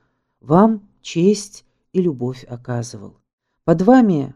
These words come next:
города держал и большие волости, детей ваших любил, никому зла не сделал, не отнял ничего силою, не досадил, не укорил, не ограбил,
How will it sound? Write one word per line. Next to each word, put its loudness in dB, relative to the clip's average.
города 0
держал 2
и 0
большие -4
волости, -2
детей 0
ваших -4
любил, -18
никому -4
зла -10
не -14
сделал, -18
не 2
отнял 0
ничего 0
силою, -6
не 2
досадил, -6
не 0
укорил, -4
не -2
ограбил, 0